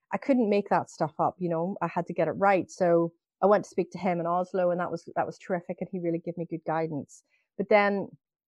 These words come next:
I did feel like I just needed to be, I didn't know much about Norway, and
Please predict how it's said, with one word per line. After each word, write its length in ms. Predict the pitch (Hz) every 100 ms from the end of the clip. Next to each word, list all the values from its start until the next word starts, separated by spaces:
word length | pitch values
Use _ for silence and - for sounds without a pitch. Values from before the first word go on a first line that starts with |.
| _ _ _
I 80 | 208
did 220 | 196 226
feel 260 | - 233 220
like 180 | 196 180
I 100 | 175
just 200 | 190 -
needed 260 | 185 170 -
to 100 | 170
be, 480 | 185 175 165 170 -
I 80 | 196
didn't 300 | 226 202 202
know 460 | 202 233 220 185 -
much 240 | 202 190
about 240 | 196 180 147 -
Norway, 400 | 170 156 160 160
and 160 | 160